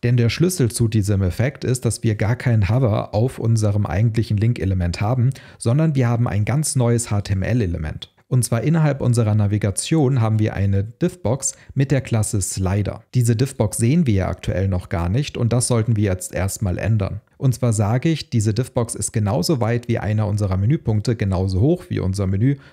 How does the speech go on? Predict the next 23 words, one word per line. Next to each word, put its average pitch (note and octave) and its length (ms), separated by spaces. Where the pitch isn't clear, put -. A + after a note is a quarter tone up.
und E3 220
hat B2 160
die G#2 120
Highlight-Farbe G#2+ 640
als F2 220
Hintergrund. - 640
Allerdings A2+ 480
muss A2+ 140
ich G#2 100
sagen, A2+ 320
ich A2 100
sehe F#3 220
unseren F#2 300
Slider F2+ 420
aktuell - 360
noch F2 200
gar - 180
nicht. - 220
Und G#2 140
wenn G#2 120
ich G#2 100
hier A2+ 140
reingucke, C3+ 640